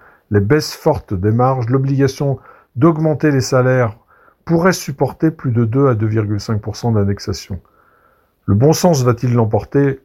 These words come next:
Les prochaines semaines nous le diront. Pour finir sur les loyers covid, la situation juridique est donc de dire aujourd'hui qu'en cas de prochain confinement, fermeture de magasins, les loyers seraient dus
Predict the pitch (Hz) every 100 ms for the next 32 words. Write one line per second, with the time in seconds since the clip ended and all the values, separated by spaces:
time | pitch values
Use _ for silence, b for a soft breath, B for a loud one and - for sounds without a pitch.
0 | - 98 - 113 123 110 113 113 117 117
1 | - - 135 127 113 107 90 87 _ _
2 | _ _ _ _ - 127 196 196 196 -
3 | 131 120 113 110 107 107 139 165 208 156
4 | - 120 - - 143 - 127 110 143 151
5 | 175 208 - 123 120 127 123 _ 117 113
6 | 107 113 113 113 - 127 120 117 135 196
7 | 214 b b b b b b 151 165 185
8 | 190 123 107 - 180 - 165 123 110 -
9 | 113 143 185 202 _ _ _ _ - 143
10 | 113 110 117 104 101 104 113 135 180 160
11 | 147 160 175 160 127 117 - 160 131 113
12 | 87 -